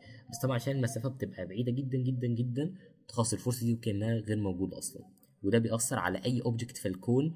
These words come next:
الجرافيتيشنال فورسز والالكترومagnetic فورسز بتأثر على اي حاجة، ولكن الالكترومagnetic فورس تشترط ان لازم تكون الاوبجكت ده تشارجد،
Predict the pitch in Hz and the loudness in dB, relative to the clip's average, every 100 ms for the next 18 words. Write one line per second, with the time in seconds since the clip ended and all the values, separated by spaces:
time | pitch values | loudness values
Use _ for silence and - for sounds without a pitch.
0 | - - 92 98 123 - 110 95 117 120 | -6 -8 -2 -2 -2 -2 -2 -2 0 0
1 | 101 98 98 - 101 110 113 - 120 127 | 0 0 0 -2 -4 -2 -4 -2 -2 0
2 | 156 - - - - - 107 120 127 143 | -2 -4 -14 -20 -10 -6 -4 -2 0 0
3 | 95 95 107 - 87 87 95 135 143 185 | 0 0 -2 -2 -2 0 2 2 0 -6
4 | 185 - 131 127 120 127 123 - 131 - | -6 -2 -2 2 2 2 -2 -2 -4 -4
5 | 107 - 123 147 - - - - 95 110 | -8 -2 -2 -2 -6 -18 -20 -10 0 0
6 | 120 113 - 120 110 110 107 107 - 98 | 2 0 0 0 0 -2 -4 -4 0 0
7 | 82 - | 0 -4